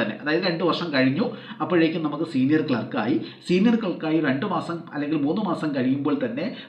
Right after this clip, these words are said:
പലപ്പോഴും കോപ്പറേറ്റീവ് ഇൻസ്പെക്ടർ എന്ന് പറയുന്ന തസ്തികയിലേക്ക് നമുക്ക് പ്രൊമോ-, പ്രൊമോഷൻ ലഭിക്കുകയാണ്. മറ്റ് ഡിപ്പാർട്ട്മെന്റുകളിലെ ജെ എസിന് തുല്യമാണ് നമ്മൾ ഈ പറയുന്ന കോപ്പറേറ്റീവ് ഇൻസ്പെക്ടർ തസ്തികയുടെ യോഗ്യത അല്ലെങ്കിൽ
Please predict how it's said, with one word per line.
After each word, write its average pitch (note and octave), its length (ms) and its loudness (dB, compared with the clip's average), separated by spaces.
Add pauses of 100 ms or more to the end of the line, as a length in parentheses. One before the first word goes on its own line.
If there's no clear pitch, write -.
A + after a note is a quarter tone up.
പലപ്പോഴും D3 640 4
കോപ്പറേറ്റീവ് F#3+ 880 2
ഇൻസ്പെക്ടർ D3 560 -2
എന്ന് C3+ 160 -2
പറയുന്ന B2 440 -2
തസ്തികയിലേക്ക് B2+ 720 0
നമുക്ക് G3 320 -2
പ്രൊമോ-, D3 600 -2 (120)
പ്രൊമോഷൻ D#3 420 2
ലഭിക്കുകയാണ്. C3+ 760 2 (520)
മറ്റ് A3+ 260 4
ഡിപ്പാർട്ട്മെന്റുകളിലെ F3+ 1160 2 (120)
ജെ E3 440 6
എസിന് F#3 300 0 (120)
തുല്യമാണ് D3+ 1000 2
നമ്മൾ C#3+ 200 2
ഈ D3+ 200 2
പറയുന്ന B2+ 480 -2
കോപ്പറേറ്റീവ് D3+ 920 2
ഇൻസ്പെക്ടർ C3+ 640 -4 (100)
തസ്തികയുടെ C#3 600 0
യോഗ്യത C3 500 2
അല്ലെങ്കിൽ C3+ 420 4